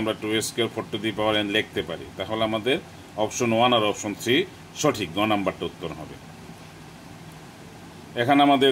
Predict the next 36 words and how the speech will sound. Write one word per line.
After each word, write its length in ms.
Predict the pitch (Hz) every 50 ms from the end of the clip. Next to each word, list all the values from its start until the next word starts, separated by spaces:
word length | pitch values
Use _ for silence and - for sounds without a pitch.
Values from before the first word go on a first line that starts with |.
| 117
দুইটা 240 | 117 127 127 117 135
বিষয় 280 | 120 123 123 120 139 127
দেওয়া 200 | 113 123 123 123 120
আছে, 100 | 120 135
এটা 120 | 120 123 120
আমাদের 180 | 120 120 113 110 95 110
দেওয়া 180 | 110 117 117
হয়, 200 | 117 110 110 147 160
তোমরা 180 | 156 120 107 107 101
তাড়াহুড়া 320 | 113 110 110 117 110 110 104
করে 140 | 107 110 - 117
পারো 160 | 110 110 107
না, 120 | 104 123 165
তোমাদের 360 | 175 131 110 107 101 92 104 104 104
এই 60 | 92 104
জন্য 120 | 104 104 104 101 95 95 98 101
একটু 120 | 95 - 104
আমরা 140 | 104 95 90 107
দেখালাম 360 | 104 113 113 101 95 92 135 180 - - - - - - - - - - - 87
যে 120 | 95 107 107 110 113 107 - 117 120 120
এন 100 | 120 123 123 123
এ, 140 | 117 117 117 117 113 110 113 117
A, 20 | 117 113 110 - -
small 240 | - 107 110 117 123 131 127
n 20 | 123 117
belongs 220 | 123 127 127 123 -
to 40 | 127 110 117
double 240 | 113 110 107 104 98 95 120
n, 40 | 196 208 - 92 95
এখানে 220 | - 104 104 107 107 -
এ 200 | 95 113 117 117 120 120 120 - 90
এন, 340 | 113 117 117 107 98 98 113 151 - -
subscript 520 | - - 104 101 - - - 117 98 - 107
এন, 120 | 110 107 107
এন, 220 | 107 107 107 110 107 85 -
twice 300 | 104 104 104 104 98 98